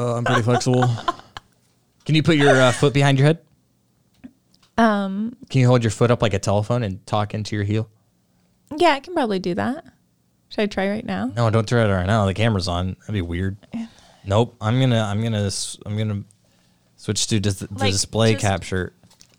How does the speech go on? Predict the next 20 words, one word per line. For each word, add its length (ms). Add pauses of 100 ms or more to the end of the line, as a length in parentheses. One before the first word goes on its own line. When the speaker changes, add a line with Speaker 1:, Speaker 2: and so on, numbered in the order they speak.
(280)
Speaker 1:
This 180
Speaker 2:
just 180
Speaker 1:
is, 0
Speaker 2:
hold 240
my 120
Speaker 1:
nope, 240
Speaker 2:
foot 80
up 120
Speaker 1:
don't. 240
Speaker 2:
to 40
my, 220 (1120)
no, 220
I 80
Speaker 1:
You 140
Speaker 2:
can, 60
Speaker 1:
have 160
headphones 420
on, 220
so 180
don't. 280